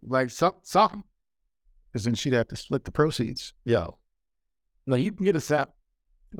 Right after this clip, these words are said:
Speaker 2: Oh, yeah.
Speaker 1: Man, man, she can get a sap.
Speaker 2: If you, if you're pretty, uh, you can get whatever you need
Speaker 1: Yeah.
Speaker 2: to get it done.
Speaker 1: Yeah. That's not like, uh, y-, y-, yeah, I, I, I blame,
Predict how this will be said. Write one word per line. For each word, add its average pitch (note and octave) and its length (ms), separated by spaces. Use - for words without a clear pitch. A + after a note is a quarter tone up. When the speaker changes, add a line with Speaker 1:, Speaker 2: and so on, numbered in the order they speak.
Speaker 2:
Oh, G#3+ 220
yeah. G#2+ 120
Speaker 1:
Man, C4 220
man, A#3 260
she A3 140
can G3+ 80
get F3+ 140
a D#3+ 40
sap. - 220
Speaker 2:
If C#3+ 120
you, D#3+ 140
if D3+ 140
you're E3 100
pretty, D3 320
uh, F#2+ 120
you - 80
can D3 100
get A2 120
whatever G#2+ 240
you G#2 160
need G2 400
Speaker 1:
Yeah. C3 140
Speaker 2:
to - 100
get G2+ 120
it F#2+ 80
done. E2+ 260
Speaker 1:
Yeah. F3+ 200
That's D#3+ 180
not C#3+ 220
like, A#2+ 200
uh, A#2+ 60
y-, A#2 200
y-, G#3 60
yeah, F#3+ 420
I, G#3+ 200
I, - 120
I E3+ 100
blame, G3+ 720